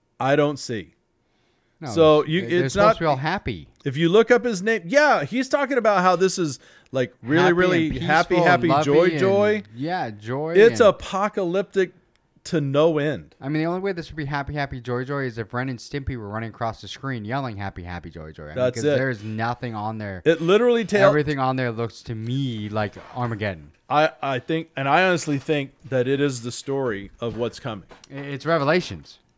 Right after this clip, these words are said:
Speaker 2: I mean,
Speaker 1: Yeah.
Speaker 2: it's what it looks like to me. I mean, and like I said, I'm not a religious person, but I've read the Bible and I know it. And that's what those pictures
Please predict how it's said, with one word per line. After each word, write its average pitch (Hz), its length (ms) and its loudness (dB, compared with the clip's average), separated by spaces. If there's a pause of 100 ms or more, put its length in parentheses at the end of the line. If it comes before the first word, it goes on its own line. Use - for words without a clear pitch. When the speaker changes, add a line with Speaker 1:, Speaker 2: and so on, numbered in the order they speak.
Speaker 2:
I 101 60 -10
mean, 123 80 0
Speaker 1:
Yeah. 135 80 4
Speaker 2:
it's 131 140 -2
what 151 140 2
it 147 60 -2
looks 143 180 -4
like 143 140 -4
to 139 80 -8
me. 127 160 -4
I 101 80 -4
mean, 107 180 -4 (340)
and 131 120 -4
like 143 120 -2
I - 40 -18
said, 135 120 -2
I'm 135 280 0
not 147 160 0
a - 20 -2
religious 127 300 -4
person, 120 340 -6
but 98 120 -6
I've 107 200 -4
read 113 160 -2
the 107 80 -14
Bible 107 320 0
and 104 100 -4
I 104 100 -4
know 110 180 -4
it. 101 60 -6
And 90 100 -12
that's 107 240 -8
what 101 260 -6
those 120 300 -2
pictures 123 340 -8